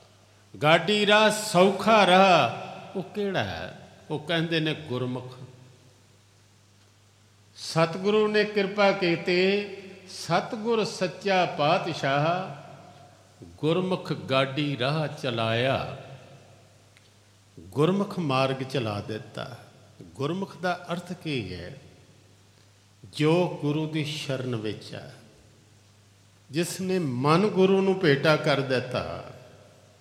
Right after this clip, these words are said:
ਬੜੇ ਸੌਖੇ ਸ਼ਬਦਾਂ ਵਿੱਚ ਕਹਾਂ, ਵੇਖਣ ਨੂੰ ਉਹ ਜਾਪਦਾ ਹੈ, ਪਰ ਹੈ ਨਹੀਂ, ਹੁੰਦਿਆਂ ਵੀ ਨਹੀਂ।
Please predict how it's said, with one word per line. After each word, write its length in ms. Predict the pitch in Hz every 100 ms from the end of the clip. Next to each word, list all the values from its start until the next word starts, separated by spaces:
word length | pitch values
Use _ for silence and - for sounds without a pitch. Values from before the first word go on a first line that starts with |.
| _ _ _ _ _ _ _ _ _ _ _ _ _ _
ਬੜੇ 260 | 139 214 208
ਸੌਖੇ 460 | - 175 165 180
ਸ਼ਬਦਾਂ 440 | 165 156 135 135 147
ਵਿੱਚ 180 | 139 143
ਕਹਾਂ, 600 | - 117 120 110 90 98 - - - - - - _ _ _ _ _ _ _ _ _ _ _ 101
ਵੇਖਣ 560 | 101 160 170 - 226
ਨੂੰ 260 | 220 220 220
ਉਹ 80 | 202
ਜਾਪਦਾ 680 | 143 139 156 156 151 120
ਹੈ, 280 | 104 107 120 - - - - -
ਪਰ 120 | 127 110 123
ਹੈ 280 | 117 117 113
ਨਹੀਂ, 300 | 113 104 98 - - - - - - - 127
ਹੁੰਦਿਆਂ 420 | 123 123 139 139
ਵੀ 180 | 139 135
ਨਹੀਂ। 420 | 107 120 139 73